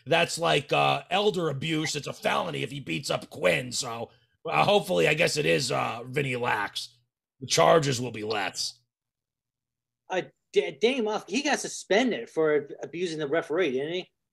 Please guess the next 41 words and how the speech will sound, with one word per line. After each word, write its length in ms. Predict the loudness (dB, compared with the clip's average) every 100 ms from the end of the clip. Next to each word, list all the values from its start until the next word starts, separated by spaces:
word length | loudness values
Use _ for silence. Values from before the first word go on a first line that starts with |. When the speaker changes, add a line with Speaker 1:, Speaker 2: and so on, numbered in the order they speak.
| _
Speaker 1:
Yeah, 280 | 2 4 4
no, 220 | 6 6
that 140 | 6 6
was 120 | 6
actually 280 | 4 4 0
a 60 |
big 220 | 2 0
deal. 260 | 4 4 4
That 180 | 2 0
was 160 | -2
a 40 | -4
big 400 | -2 0 0 -2
problem. 680 | 2 4 4 2 -2 -2 -12 -10 -10 _ -6
And, 360 | -2 0 -2 -2
like, 280 | -2 -2
you 60 | -4
know, 320 | -4 -2 -4 -6 _ _
sometimes, 720 | 0 0 2 2 2 2 0
well, 260 | 0 2 2
you're 80 | 0
suspended 460 | -4 -4 -4 -4
is 100 | -6
a 60 | -8
big 200 | -6 -6
joke, 320 | -2 -2 -2
but, 300 | -2 -4 -4
yeah, 240 | -2 0 2
no, 160 | 0
Moff, 380 | 2 0 0 -2
I, 200 | -4 -2 0
I 140 | 2
don't 100 | 2
know 120 | 2
when 180 | 2 2
Moff 260 | 0 -2 -4
is 120 | -6
gonna, 160 | -6 -2
I'm 80 |
hoping 260 | 4 4 4
he's 160 | -2 0
back 380 | 0 0 0